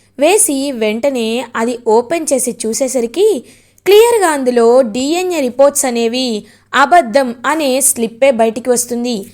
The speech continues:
అది చూసిన శ్రీకర్ ఒక్కసారిగా షాక్ అయిపోతాడు. "అంటే ఆ అర్చన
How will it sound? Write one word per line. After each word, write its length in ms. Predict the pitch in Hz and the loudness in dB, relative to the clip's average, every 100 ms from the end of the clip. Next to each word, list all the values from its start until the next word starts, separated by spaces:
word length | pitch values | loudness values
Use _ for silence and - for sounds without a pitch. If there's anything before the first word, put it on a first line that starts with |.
| _ _ _ | _ _ _
అది 200 | 240 294 480 381 | 0 2 2 2
చూసిన 260 | - 277 | 0 -2
శ్రీకర్ 600 | 240 220 240 233 220 220 220 _ _ | -4 -2 -2 0 2 0 -4 _ _
ఒక్కసారిగా 1300 | 208 226 - _ 214 190 190 190 262 269 240 233 277 330 _ - | -2 -2 -4 _ -2 0 -2 -2 0 2 2 0 -2 -6 _ -6
షాక్ 340 | - 247 277 | 0 0 0
అయిపోతాడు. 800 | 339 339 302 302 294 311 233 180 _ _ _ _ _ _ - | 0 2 2 4 4 2 0 -4 _ _ _ _ _ _ -6
"అంటే 440 | 226 226 285 294 277 _ _ _ _ _ _ _ _ _ _ _ - | -4 2 2 0 -6 _ _ _ _ _ _ _ _ _ _ _ -6
ఆ 40 | |
అర్చన 600 | 254 233 180 - 320 349 | -2 -2 -2 -2 0 -2